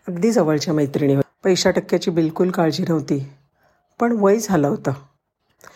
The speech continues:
एकदा अशाच दोघीजणी बाहेर भेटल्या आणि डॉली म्हणाली रुबीला, "मी माझ्या सगळ्या नातवंडांना त्यांच्या वाढदिवशी एक छानसं कार्ड आणि भरपूर रकमेचा चेक पाठवत असते.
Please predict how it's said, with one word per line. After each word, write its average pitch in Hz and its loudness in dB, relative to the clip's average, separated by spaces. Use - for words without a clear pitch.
एकदा 151 2
अशाच 160 -2
दोघीजणी 147 0
बाहेर 147 0
भेटल्या 147 0
आणि 156 4
डॉली 151 2
म्हणाली 151 0
रुबीला, 147 0
"मी 220 4
माझ्या 208 4
सगळ्या 165 2
नातवंडांना 165 0
त्यांच्या 165 0
वाढदिवशी 165 2
एक 160 0
छानसं 151 0
कार्ड 151 2
आणि 165 2
भरपूर 160 -2
रकमेचा 170 0
चेक 170 0
पाठवत 139 0
असते. - -2